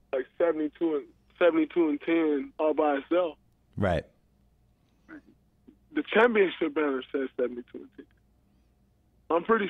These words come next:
Speaker 1: sure if they didn't win the championship, you wouldn't see seventy-two and ten in their gym.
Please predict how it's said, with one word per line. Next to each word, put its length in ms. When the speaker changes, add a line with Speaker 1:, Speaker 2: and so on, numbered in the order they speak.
Speaker 1:
sure 400
if 140
they 80
didn't 220
win 100
the 80
championship, 680
you 140
wouldn't 260
see 220
seventy-two 440
and 140
ten 180
in 100
their 140
gym. 300